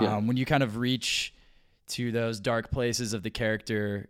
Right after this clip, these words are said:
Speaker 2: even if, you know, you, you're not method all the time, do you feel like personally what you
Speaker 1: Mm-hmm.
Speaker 2: take out of the reality of your life to put into the reality of the character's
Speaker 1: Always.
Speaker 2: life, do you feel like it affects you sometimes? And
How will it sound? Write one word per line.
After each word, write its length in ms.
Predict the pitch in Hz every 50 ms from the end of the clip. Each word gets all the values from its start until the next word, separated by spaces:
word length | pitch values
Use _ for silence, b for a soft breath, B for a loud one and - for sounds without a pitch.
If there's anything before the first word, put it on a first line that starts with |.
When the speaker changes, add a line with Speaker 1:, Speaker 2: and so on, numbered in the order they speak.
| -
Speaker 2:
even 360 | - - 117 107 113 113 107 107
if, 220 | 104 - - - -
you 120 | - 123
know, 140 | 107 104 107
you, 220 | 104 104 110 98 - -
you're 120 | 113 117
not 200 | 107 101 98 -
method 280 | 104 104 101 - 110 110
all 100 | 107 104
the 40 | 104
time, 380 | - - 113 110 110 107 107
do 100 | 104 110
you 100 | 117 117
feel 200 | 113 - - 139
like 180 | 135 131 127 - - - - - _ _ _ - -
personally 760 | 139 127 127 - - 135 135 139 139 139 143 143 151 147 131 139 - -
what 240 | 113 117 127 101 -
you 220 | 113 117 120 113
Speaker 1:
Mm-hmm. 260 | 113 110 104 120 107 B B B B B B B B -
Speaker 2:
take 240 | - 131 123 - -
out 60 | 120
of 60 | 113
the 60 | 117
reality 420 | 113 113 113 117 113 110 117 117 110
of 100 | 101 98
your 160 | 104 110 113
life 300 | 117 117 117 120 117 -
to 80 | - -
put 160 | - 123 110
into 180 | 110 110 - 113
the 80 | 107 110
reality 360 | 107 104 104 104 104 104 101
of 60 | 98
the 80 | 95 104
character's 420 | - - 113 110 110 110 - 120
Speaker 1:
Always. 260 | 113 107 104 104 104 101 101 101
Speaker 2:
life, 80 | - -
do 60 | 110
you 60 | 110
feel 120 | 110 - 120
like 80 | 117 107
it 40 | 110
affects 460 | - - - - 98 104 - - -
you 160 | 117 120 123
sometimes? 680 | - - 127 127 113 131 123 123 127 127 131 131 120 120
And 260 | 113 104 104 107 107